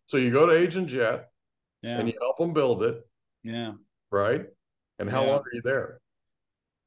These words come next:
Speaker 2: Uh, I wanna say a year and a half or two years. Then they, they made a, a strategic error by partnering up with a guy that was a, a very successful, savvy businessman, but he was savvy in, in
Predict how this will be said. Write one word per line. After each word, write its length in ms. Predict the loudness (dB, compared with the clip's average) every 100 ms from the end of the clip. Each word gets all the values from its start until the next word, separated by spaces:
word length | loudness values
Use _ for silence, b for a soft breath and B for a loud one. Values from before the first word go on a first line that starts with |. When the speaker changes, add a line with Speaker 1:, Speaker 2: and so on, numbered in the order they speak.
| _
Speaker 2:
Uh, 760 | 2 4 6 4 4 4 2 0
I 80 | -2
wanna 160 | -2
say 220 | -4 -4 -2
a 40 |
year 220 | 0 0
and 80 | -2
a 60 | -2
half 260 | -2 -2
or 80 | -6
two 320 | -8 -8 -4
years. 540 | -2 2 4 4 2 0
Then 160 | -2
they, 280 | 0 -2 -4 -4
they 120 | -4
made 260 | -2 0
a, 200 | 2 2
a 120 | 2 0
strategic 680 | -4 -4 -4 -2 -2 -4 -2
error 300 | 2 2 2
by 220 | 2 0
partnering 520 | 2 0 2 -2 -2
up 180 | -2 -2
with 120 | -4
a 40 |
guy 280 | -2 0 2
that 140 | 0 -4
was 160 | -2
a, 300 | -2 0 -4 b b b -6
a 120 | 0
very 220 | 2 2
successful, 640 | 0 -4 0 0 -2 -8
savvy 460 | -4 -2 -2 -2 -2
businessman, 760 | -2 -4 -6 -8 -4 -4 -2
but 140 | -4 -4
he 100 | -4
was 220 | -4 -2
savvy 440 | 0 0 -2 -2
in, 240 | -2 -4 -8
in 380 | -8 -8 -10